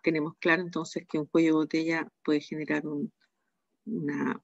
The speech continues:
la mejora en el cuello de botella puede mejorar una gran mejora en, en el, en los tiempos totales.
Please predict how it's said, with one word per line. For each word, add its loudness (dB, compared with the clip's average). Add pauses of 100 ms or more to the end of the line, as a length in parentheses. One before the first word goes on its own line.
la 4
mejora 6
en 6
el 0
cuello 6
de 4
botella 2
puede -2
mejorar 0
una -2
gran 0
mejora -4
en, -10
en -4
el, -2
en -6
los -8
tiempos -6
totales. -12